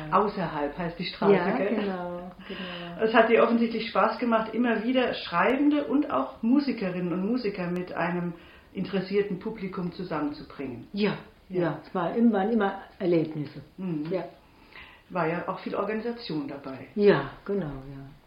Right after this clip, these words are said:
Speaker 1: Ganz alleine wolltest du dieses ambitionierte Programm irgendwann dann nicht mehr stemmen. Es kam zur Gründung des Vereins Literaturinitiative Darmstadt.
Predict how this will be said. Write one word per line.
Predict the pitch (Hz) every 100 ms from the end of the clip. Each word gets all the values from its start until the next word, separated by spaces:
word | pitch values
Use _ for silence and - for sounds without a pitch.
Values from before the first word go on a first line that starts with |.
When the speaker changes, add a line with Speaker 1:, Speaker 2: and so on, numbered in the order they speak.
| - - - - - -
Speaker 1:
Ganz | 208 254
alleine | 226 175 180 285 339 302
wolltest | 277 277 277 269
du |
dieses | 254 247 233 247 226 -
ambitionierte | 202 208 226 - 214 220 214
Programm | 196 196 196 196 -
irgendwann | 202 202 180 175 170
dann | 156 156
nicht | 190 247 -
mehr | 254 254
stemmen. | - 254 269 294 311 - - -
Es | 196 -
kam | 220 220 220
zur | 214 202
Gründung | - 233 262 254 240
des | 220 220 -
Vereins | 208 - 165 202 254 247 -
Literaturinitiative | 196 - 208 202 - 233 247 190 175 - 185 175 190 180
Darmstadt. | 190 147 151 - - -